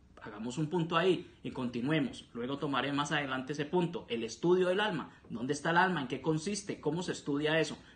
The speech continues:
Pero fue la primera persona que expresó que la psicología debiera estudiar el alma. Bueno, tengo que ir a la universidad, lógicamente. Yo tuve que ir a la universidad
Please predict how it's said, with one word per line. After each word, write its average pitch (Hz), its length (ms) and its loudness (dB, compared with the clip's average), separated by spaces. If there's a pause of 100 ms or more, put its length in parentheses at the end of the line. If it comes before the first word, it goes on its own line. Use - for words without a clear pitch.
(100)
Pero 139 180 0
fue 160 180 6
la 185 160 4
primera 170 400 4
persona 170 460 0
que 131 80 -4
expresó 156 500 -2 (220)
que 135 100 -2
la 123 100 -2
psicología 135 560 -2
debiera 131 300 -2
estudiar 120 400 -6
el 120 160 -2
alma. 104 300 -6 (340)
Bueno, 135 220 0 (160)
tengo 190 300 2
que 208 140 4
ir 208 100 6
a 208 60 4
la 208 100 4
universidad, 214 540 2
lógicamente. 170 760 0
Yo 120 180 -4
tuve 175 360 6
que 180 120 0
ir 175 140 6
a 170 80 4
la 165 120 4
universidad 160 760 4